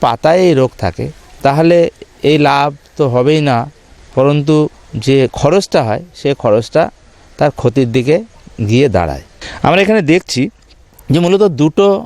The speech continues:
রোগ এখানে রয়েছে, একটা পাতায় দাগ এবং পাতায় ধসা। পাতায় ধসাটা একটু পুরনো পাতায় হচ্ছে, যেটা মাটি সংলগ্ন এলাকায় বেশি দেখা যায় এবং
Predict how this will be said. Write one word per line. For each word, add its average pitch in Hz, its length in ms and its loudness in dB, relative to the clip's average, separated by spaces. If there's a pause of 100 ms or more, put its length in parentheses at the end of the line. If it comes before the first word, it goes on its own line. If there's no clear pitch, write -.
(180)
রোগ 139 300 4 (140)
এখানে 123 260 -4
রয়েছে, 95 340 0
একটা 98 240 -4
পাতায় 123 400 0
দাগ 127 280 0
এবং 135 240 -2
পাতায় 113 300 0
ধসা। 80 380 -10 (540)
পাতায় 165 300 0
ধসাটা 160 460 0 (160)
একটু 139 240 -4 (420)
পুরনো 156 340 0
পাতায় 147 400 0 (540)
হচ্ছে, - 260 -2
যেটা 135 180 2
মাটি 120 320 0
সংলগ্ন 135 480 0
এলাকায় 131 360 0
বেশি 117 220 -2
দেখা 110 280 0
যায় 127 200 -2 (600)
এবং 139 300 2